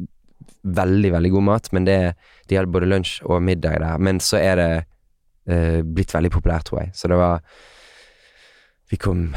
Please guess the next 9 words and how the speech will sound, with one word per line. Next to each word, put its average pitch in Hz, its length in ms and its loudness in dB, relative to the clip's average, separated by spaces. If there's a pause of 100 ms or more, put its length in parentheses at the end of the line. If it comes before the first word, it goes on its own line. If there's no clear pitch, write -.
(140)
fikk - 480 -8
bo 95 240 2
der 85 160 0
i 85 80 2
siste - 260 -2
liten, 80 460 0
liksom, 80 240 -2 (220)
i - 40 -14
siste, - 380 -4